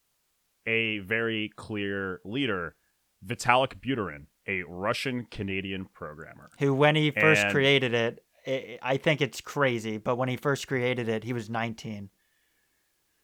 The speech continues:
Speaker 1: Yeah, when I was nineteen, I was, you know,
Speaker 2: <laughs>
Speaker 1: uh, stealing plates from my dining hall at
Speaker 2: Yikes.
Speaker 1: college. And <laughs> Vitalik, Vitalik, uh, went ahead and created a programmable blockchain.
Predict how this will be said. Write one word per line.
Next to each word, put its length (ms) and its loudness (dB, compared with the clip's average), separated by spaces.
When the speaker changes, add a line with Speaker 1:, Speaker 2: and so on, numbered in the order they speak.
Speaker 1:
Yeah, 360 6
when 360 0
I 120 6
was 220 0
nineteen, 680 -2
I 140 2
was, 720 -2
you 140 -8
know, 160 0
Speaker 2:
<laughs> 240 -4
Speaker 1:
uh, 260 0
stealing 460 -4
plates 380 -6
from 280 -4
my 160 -2
dining 400 -4
hall 380 -6
at 80 -12
Speaker 2:
Yikes. 80 -10
Speaker 1:
college. 580 -6
And 360 -2
<laughs> 20 -8
Vitalik, 800 6
Vitalik, 720 4
uh, 300 2
went 180 2
ahead 260 2
and 160 -4
created 440 -2
a 120 -2
programmable 640 0
blockchain. 720 -4